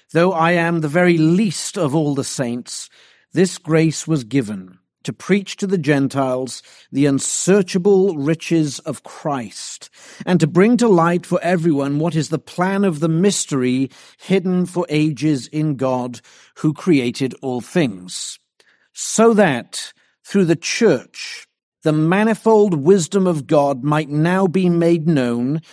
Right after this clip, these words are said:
to the rulers and authorities in the heavenly places. This was according to the eternal purpose that he has realized in Christ Jesus our Lord, in whom we have boldness and access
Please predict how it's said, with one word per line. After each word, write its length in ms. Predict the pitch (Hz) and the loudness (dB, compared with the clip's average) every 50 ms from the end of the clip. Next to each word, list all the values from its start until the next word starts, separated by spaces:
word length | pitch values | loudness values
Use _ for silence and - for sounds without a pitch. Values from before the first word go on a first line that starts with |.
| - _ - | -20 _ -4
to 100 | - 170 | -2 0
the 120 | 147 151 | 0 0
rulers 600 | 131 127 135 151 165 170 175 180 185 185 180 165 | -2 2 4 6 8 8 8 6 4 2 0 -2
and 260 | 180 - 170 165 165 160 | -6 -4 -2 -2 0 0
authorities 1000 | 170 147 - - - - 151 143 143 131 - - 139 139 139 135 123 - - - | 0 -2 -2 -4 0 2 2 4 2 2 0 -2 -4 -2 -2 -2 -4 -6 -12 -8
in 160 | - 151 143 | -6 -4 -4
the 160 | 135 131 127 | -4 -4 -6
heavenly 600 | 120 - - - 156 131 139 131 123 120 120 117 | -8 -10 -6 -6 -4 -4 -2 -4 -2 -2 -2 -4
places. 960 | 110 - - - 127 113 110 - - - - - 185 185 180 - - - - _ _ _ _ _ _ _ _ - - - - _ | -4 -8 -12 -12 -10 -10 -10 -10 -12 -14 -14 -16 -16 -16 -18 -18 -18 -18 -20 _ _ _ _ _ _ _ _ -20 -20 -20 -12 _
This 200 | - 160 151 - | -2 -2 -2 0
was 140 | - 151 123 | 0 -2 -2
according 540 | 139 123 - - 170 175 175 165 175 180 170 | -2 -4 -4 0 2 4 4 4 4 2 0
to 80 | - - | 0 -2
the 100 | 147 131 | -4 -6
eternal 500 | 110 - - - 170 165 165 156 151 139 | -6 -8 -10 -6 -4 -2 0 -2 -2 -4
purpose 640 | - - 160 160 156 151 - 160 151 - - - - _ - - - _ - | -4 -2 0 0 0 0 -2 -4 -4 -6 -10 -16 -16 _ -20 -20 -20 _ -8
that 140 | - 143 - | -8 -6 -6
he 200 | - 180 190 165 | -4 0 2 4
has 180 | 165 156 127 | 4 2 0
realized 680 | 131 139 151 170 175 170 165 160 160 160 165 160 135 - | -2 -2 0 2 2 2 2 0 0 0 0 -2 -2 -4
in 260 | - 165 151 147 139 | -6 -4 -2 -2 -4
Christ 640 | - - - - - 165 160 156 - - - - | -6 -8 -10 -4 -4 -2 -2 -4 -6 -8 -12 -12
Jesus 500 | - 147 151 156 170 151 127 165 143 - - | -8 -4 -2 -2 -2 0 0 -2 -4 -4 -4
our 220 | - 151 147 147 | -2 -2 0 0
Lord, 420 | 151 139 135 135 139 139 135 135 - - - - - - | 0 -2 -2 -2 -2 -2 -4 -4 -8 -16 -20 -20 -12 -4
in 140 | - 175 180 | 0 0 2
whom 340 | - - 214 226 233 226 233 | 4 4 4 4 4 4 2
we 120 | 233 220 | 4 4
have 280 | 185 208 226 196 151 - | 4 4 4 2 2 2
boldness 580 | - 196 202 202 214 208 196 220 214 180 - - | 2 4 4 4 4 4 2 2 2 0 -2 -4
and 260 | - 185 185 175 165 | -2 0 0 0 0
access 720 | - 156 170 180 175 - - - 190 180 170 156 - - | -2 -4 -4 -4 -4 -6 -4 -2 0 0 0 -2 -6 -12